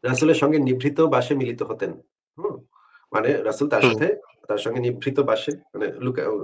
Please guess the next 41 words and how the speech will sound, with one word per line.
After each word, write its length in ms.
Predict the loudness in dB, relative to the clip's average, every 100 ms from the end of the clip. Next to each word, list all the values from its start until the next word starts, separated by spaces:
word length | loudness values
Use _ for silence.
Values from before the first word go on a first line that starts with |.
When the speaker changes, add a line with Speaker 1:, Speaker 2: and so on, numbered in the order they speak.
| -6
Speaker 1:
মানে 180 | -4 -4
লুকায় 340 | -2 0 0 0
একটু 200 | -6 -6 -6
মানে 200 | -4 -4 -4 -8
Speaker 2:
মানে 260 | -14 -16
Speaker 1:
সঙ্গ-, 220 | -4 6 8 8
Speaker 2:
হুম। 380 | 6 4 6 6 6 -2 _ _ _ _ _ _ _ _ _ _ 2
Speaker 1:
হ্যাঁ? 160 | 2 2 -6 _ _
Speaker 2:
জি, 180 | 2 4
জি। 100 | 2 -4 -14 _ _ _
হুম, 100 | 2
হুম। 120 | 2 0 -10
Speaker 1:
একটু 180 | -2 2 4
মানে 200 | 4 4
দাসীর 260 | 4 2 0
সাথে 180 | -4 -6
একটু 180 | -4 -4
করতে-, 220 | -4 -6
টরতে 200 | -8 -6
আরকি 200 | -6 -6
নবী, 220 | -10 -14 -10
হ্যাঁ? 200 | -10 -10 -12 _ _ _ _ 4
তো 60 |
একদিন 280 | 6 6 2 2
গিয়ে 200 | 4 8
Speaker 2:
<laughs> 200 | 6 6
Speaker 1:
তিনি 160 | 2
দেখতে 240 | 2 2 2
পেলেন 260 | 2 4 2
যে 140 | 2 2 2 0
তিনি 300 | -4 0 0 0 -6 0
ইব্রাহিমকে 520 | 6 6 6 4 4
গর্ভে 280 | 6 6 4
ধারণ 200 | 2 4
করেছেন। 320 | 4 0 0 -6 _ -14
মানে 180 | -10 -10 2 6 6 4 -12
এই 100 | -8
যে, 200 | -2 0 -2
মানে 180 | -6 -6 -6
এই 120 | -6
দাসীটা, 400 | -6 -4 -2 0